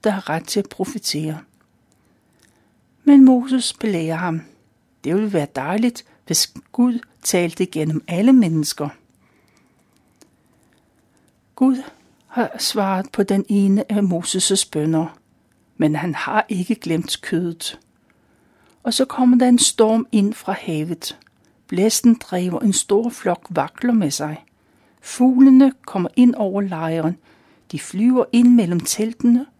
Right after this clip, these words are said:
og uden for lejren. Så langt øjet rækker, så kan man f-, se fugle flyve i en meters højde. Og så får man travlt. Man fanger fugle hele dagen,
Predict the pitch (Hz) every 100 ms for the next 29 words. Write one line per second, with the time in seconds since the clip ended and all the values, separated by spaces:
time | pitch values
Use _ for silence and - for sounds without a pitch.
0 | _ - 233 226 202 196 - - 202 -
1 | _ _ _ 165 151 151 156 - _ _
2 | _ _ _ _ _ _ _ _ _ _
3 | _ _ _ _ - 220 226 247 254 -
4 | 190 180 202 214 - 175 175 190 - _
5 | - - 247 247 208 190 - - - 247
6 | - - 196 - 226 220 233 240 240 -
7 | 190 196 196 220 226 _ - 190 - 226
8 | 233 233 214 165 208 196 - 170 175 165
9 | 165 _ _ _ _ _ _ _ _ _
10 | _ _ 190 - 233 - 247 240 240 -
11 | - 165 - - - _ _ _ _ _
12 | _ _ _ - 175 175 175 165 175 -
13 | - 208 208 196 - 220 226 247 240 170
14 | 165 160 170